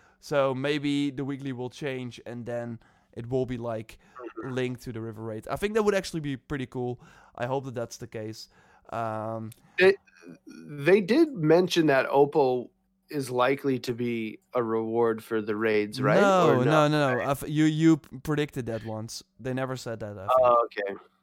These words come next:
Speaker 1: So.
Speaker 2: That's what it was.
Speaker 1: Okay, I wanna get your take a bit, and I said it during last week's episode, and after this, that, I, I'm gonna, like, stay true to that. I will not mention the new Assassin's Creed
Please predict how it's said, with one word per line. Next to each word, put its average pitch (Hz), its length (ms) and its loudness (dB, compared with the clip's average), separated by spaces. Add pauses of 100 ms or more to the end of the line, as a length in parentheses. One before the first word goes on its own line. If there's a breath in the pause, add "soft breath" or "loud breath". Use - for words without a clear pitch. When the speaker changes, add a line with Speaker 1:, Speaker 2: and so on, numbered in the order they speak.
(180)
Speaker 1:
So. - 80 -20 (460)
Speaker 2:
That's 110 280 -4
what - 80 -14
it - 120 -10
was. - 320 -14 (300 soft breath)
Speaker 1:
Okay, 202 300 4
I 185 40 2
wanna 262 320 0
get 214 260 -4
your 202 100 -4
take 190 320 -2
a 185 60 -4
bit, 160 300 -4 (100)
and 160 260 -2
I 156 160 0
said 214 220 0
it 170 120 -2
during 165 220 2
last 156 280 0
week's 156 180 -2
episode, 139 460 -2
and 131 120 -4
after 147 260 -4
this, 135 360 -2 (200)
that, 135 200 -2 (380)
I, 90 100 -12 (120)
I'm 135 180 -6
gonna, 127 220 -6
like, 123 340 -10
stay 127 260 -14
true 127 200 -12
to 127 120 -14
that. 113 260 -8 (320 soft breath)
I 143 60 0
will 156 180 2
not 151 300 2
mention 139 760 -4
the 110 160 -12
new 135 240 -2
Assassin's 127 340 -8
Creed 139 320 -4